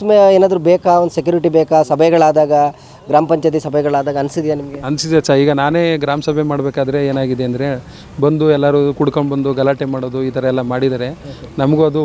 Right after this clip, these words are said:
Speaker 2: ವೈಯಕ್ತಿಕವಾಗಿ ಸರ್, ಅವರು ವೈಯಕ್ತಿಕವಾಗಿ ತೇಜೋವಧನೆ ಏನ್ ಮಾಡ್ತಾರೆ. ಈಗ ಪಾರ್ಟಿ ಪಾರ್ಟಿ ಬಗ್ಗೆ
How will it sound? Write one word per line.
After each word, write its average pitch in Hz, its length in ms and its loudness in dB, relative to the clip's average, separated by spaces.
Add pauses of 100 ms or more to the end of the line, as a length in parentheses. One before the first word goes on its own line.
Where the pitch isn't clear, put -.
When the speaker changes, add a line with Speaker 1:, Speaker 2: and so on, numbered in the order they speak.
Speaker 2:
ವೈಯಕ್ತಿಕವಾಗಿ 143 580 -2 (160)
ಸರ್, 139 200 -2
ಅವರು 139 180 0 (580)
ವೈಯಕ್ತಿಕವಾಗಿ 165 600 2 (100)
ತೇಜೋವಧನೆ 147 580 0
ಏನ್ 139 140 -4
ಮಾಡ್ತಾರೆ. 131 340 -4
ಈಗ 143 80 0 (220)
ಪಾರ್ಟಿ 147 340 -2
ಪಾರ್ಟಿ 143 280 -2
ಬಗ್ಗೆ 139 180 -4